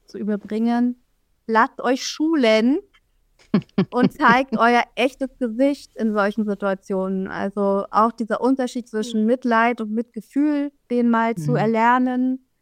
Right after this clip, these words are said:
Speaker 1: und den dann professionell zu zeigen. Genau, wichtig für Angehörige finde ich, dass sie auch, auch den Unter-, also dass sie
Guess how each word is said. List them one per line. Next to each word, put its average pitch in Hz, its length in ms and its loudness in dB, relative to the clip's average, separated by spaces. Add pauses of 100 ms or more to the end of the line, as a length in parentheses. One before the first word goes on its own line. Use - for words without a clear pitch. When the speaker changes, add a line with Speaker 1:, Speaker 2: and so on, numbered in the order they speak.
(380)
Speaker 1:
und 214 240 -2
den 226 160 0
dann 226 160 0
professionell 220 720 -2
zu - 140 -12
zeigen. 240 840 0
Genau, 208 540 2
wichtig 240 360 -6
für - 160 -8
Angehörige 247 680 2
finde 233 320 -2
ich, 226 100 -6
dass 202 280 -6
sie 208 400 -2 (340)
auch, 220 240 2 (300)
auch 220 280 2 (1040)
den 247 100 -4
Unter-, 240 360 -2
also 220 140 -2
dass 208 180 -4
sie 214 180 -2